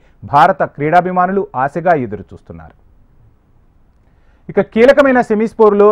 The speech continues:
లక్ష్య సేన్ డెన్మార్క్ షట్లర్ విక్టర్ అక్సెలెన్స్తో తలపడనున్నాడు. అక్సెలెన్స్ కూడా ఈ ఒలింపిక్స్లో ఓటమి లేకుండా సెమీస్కు దూసుకొచ్చాడు. అతడు గ్రూప్ స్టేజ్లో నేపాల్, ఇజ్రాయెల్, ఐర్లాండ్ ప్లేయర్లపై గెలిచాడు.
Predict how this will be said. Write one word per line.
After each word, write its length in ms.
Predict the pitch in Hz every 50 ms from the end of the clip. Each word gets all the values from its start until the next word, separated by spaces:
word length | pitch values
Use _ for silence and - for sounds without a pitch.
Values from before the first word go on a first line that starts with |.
| 196
లక్ష్య 200 | 180 - - 202 -
సేన్ 180 | - 196 190 175 139
డెన్మార్క్ 360 | 160 156 170 180 185 180 - -
షట్లర్ 300 | - 147 - 170 160 139 123
విక్టర్ 320 | 139 131 - 208 190 180 - 151
అక్సెలెన్స్తో 500 | 143 - - 160 160 160 160 - 170 156
తలపడనున్నాడు. 680 | 143 - 139 139 - 147 143 143 143 139 131 131 143 151 160 151 - -
అక్సెలెన్స్ 520 | 131 135 _ - 190 185 185 185 - - 170 156 131 - 123 -
కూడా 240 | 151 151 151 156 156 156 -
ఈ 80 | 147 143
ఒలింపిక్స్లో 500 | 131 139 147 156 147 156 - - 165 151
ఓటమి 360 | 139 131 147 170 - 185 185
లేకుండా 380 | 180 170 165 - 170 165 160 165 170 165
సెమీస్కు 320 | - 143 151 156 - - 147
దూసుకొచ్చాడు. 560 | 123 117 107 - - 90 - - 92 87 85 - _ _ _ _ _ -
అతడు 240 | 151 180 202 196 196
గ్రూప్ 280 | 160 160 190 214 208 -
స్టేజ్లో 360 | - 240 220 185 180 208 214 220
నేపాల్, 480 | 208 156 160 170 175 - 196 196 196 190 - 147
ఇజ్రాయెల్, 400 | 147 135 147 175 175 180 190 190 - 131
ఐర్లాండ్ 360 | 139 143 143 160 165 165 -
ప్లేయర్లపై 380 | 156 147 143 143 143 - 143 127 120
గెలిచాడు. 340 | 117 98 - - 85 80